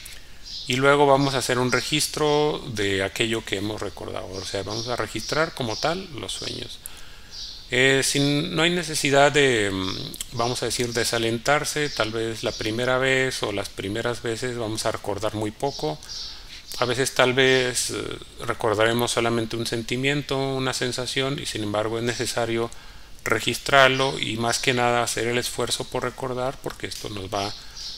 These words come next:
permitir, eh, progresar en este, en este pro-, en este proceso.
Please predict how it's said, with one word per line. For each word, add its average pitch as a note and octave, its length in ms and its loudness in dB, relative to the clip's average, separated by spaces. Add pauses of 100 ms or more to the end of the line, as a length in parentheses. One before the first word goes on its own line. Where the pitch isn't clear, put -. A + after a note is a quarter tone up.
(140)
permitir, G#2+ 560 -2 (180)
eh, F#2+ 300 -2 (120)
progresar G#2 520 -2
en G#2+ 160 -2
este, - 500 -8 (140)
en G#2+ 100 -6
este G#2 540 -6 (180)
pro-, G2+ 180 -6 (360)
en A2 60 -4
este - 220 -6
proceso. - 460 -4